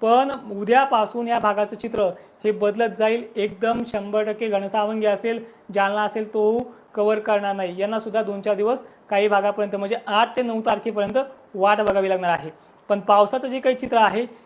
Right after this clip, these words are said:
हे येत्या चोवीस तासात बदलणार म्हणजे बदलणार आहे, कारण की या टायमिंगला पावसाचं जे काही चित्र आहे, ते पुन्हा मागच्या तारखेसारखीच भयानक गरमी आज बी आहे आणि ह्या गरमीमुळे हा पाऊस नक्की या भागामध्ये ॲक्टिव्ह होईल.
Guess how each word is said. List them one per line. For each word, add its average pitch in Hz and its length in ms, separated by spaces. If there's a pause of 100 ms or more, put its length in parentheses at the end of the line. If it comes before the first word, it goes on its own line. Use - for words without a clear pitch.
(140)
हे 220 60
येत्या 226 300
चोवीस 233 340
तासात 226 420
बदलणार 208 560
म्हणजे 214 200
बदलणार 202 380
आहे, 156 220 (320)
कारण 208 200
की 220 160
या 226 220
टायमिंगला 226 540
पावसाचं 208 460
जे 214 120
काही 214 120
चित्र 208 200
आहे, 196 280 (320)
ते 226 80
पुन्हा 226 520 (280)
मागच्या 247 640 (200)
तारखेसारखीच 220 800
भयानक 202 460
गरमी 240 380 (120)
आज 214 280
बी 220 80
आहे 208 300 (300)
आणि 202 140
ह्या 220 80
गरमीमुळे 208 440
हा 202 140
पाऊस 214 380
नक्की 226 360
या 226 140
भागामध्ये 196 440 (300)
ॲक्टिव्ह 214 340
होईल. 175 140